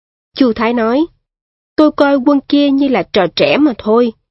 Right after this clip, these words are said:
xin cho tôi cùng hàng tướng quân chia binh hai đường ra đánh, nếu không thắng, xin chịu quân pháp." Lục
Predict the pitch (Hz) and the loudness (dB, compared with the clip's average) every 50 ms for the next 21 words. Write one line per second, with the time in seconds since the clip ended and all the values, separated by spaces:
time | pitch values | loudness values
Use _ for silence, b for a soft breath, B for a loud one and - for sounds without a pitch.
0 | _ _ _ - - 320 285 - 302 285 - 269 254 247 233 - - 226 208 202 | _ _ _ -2 0 0 2 2 2 2 2 4 2 2 2 2 0 0 0 0
1 | 208 214 196 190 - 233 262 285 277 285 269 247 233 220 - - 240 214 220 220 | -2 -4 -4 -2 -2 -2 -2 0 0 0 0 0 -2 -2 -2 -2 0 2 2 2
2 | 208 226 226 233 220 202 208 190 170 156 202 208 196 196 202 247 302 370 - _ | 0 0 -2 -2 -2 0 0 0 0 0 -2 0 0 0 0 0 -2 -2 -4 _
3 | _ _ _ _ 226 226 220 254 320 - - - 302 233 202 208 - 220 208 240 | _ _ _ _ 0 2 4 4 2 2 2 2 2 2 0 -2 -2 -2 0 0
4 | 320 392 b b b b - - 311 269 277 247 - 240 196 180 180 185 240 240 | 0 -2 b b b b -4 0 0 2 2 2 2 2 2 2 2 2 0 0
5 | 220 - - 269 285 349 392 _ _ _ _ _ _ _ _ _ _ _ _ _ | 0 -2 -2 -2 -2 -2 -2 _ _ _ _ _ _ _ _ _ _ _ _ _
6 | _ _ _ _ _ _ _ _ _ _ _ _ _ _ _ - 220 214 214 196 | _ _ _ _ _ _ _ _ _ _ _ _ _ _ _ -4 0 0 0 0